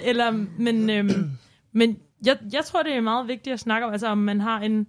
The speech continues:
den, den ene slags kvindekrop, eller den anden slags kvindekrop, så tror jeg, det er vigtigt, at vi snakker om, også,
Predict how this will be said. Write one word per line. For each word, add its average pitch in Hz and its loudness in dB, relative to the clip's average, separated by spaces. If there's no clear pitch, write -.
den, 208 8
den 196 2
ene 233 6
slags - -2
kvindekrop, 214 -2
eller 190 -6
den 196 -2
anden 233 0
slags - -6
kvindekrop, 214 -4
så 226 -6
tror 277 4
jeg, 262 4
det 247 2
er 214 2
vigtigt, 233 -4
at 196 -2
vi 202 -4
snakker 208 -4
om, 190 -6
også, 262 -2